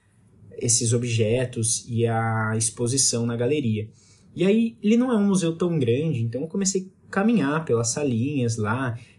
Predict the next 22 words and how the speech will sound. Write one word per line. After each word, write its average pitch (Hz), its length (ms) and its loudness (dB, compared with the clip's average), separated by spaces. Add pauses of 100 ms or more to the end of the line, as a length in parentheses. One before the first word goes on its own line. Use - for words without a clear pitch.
e 127 60 0
eu 160 100 2
passava 175 440 -2
um 185 180 0
por 233 220 0
um, 175 160 2
observando 160 1200 0 (380)
e 143 120 2
absorvendo 160 680 2
as 143 80 2
histórias 123 680 2
e 123 60 0
as 120 120 0
emoções 135 600 2
que - 80 -8
tinham 120 240 -2
contidas 113 720 -2
ali 110 180 0
em 110 100 2
cada 135 380 0
obra 120 260 4
exposta. 110 720 -2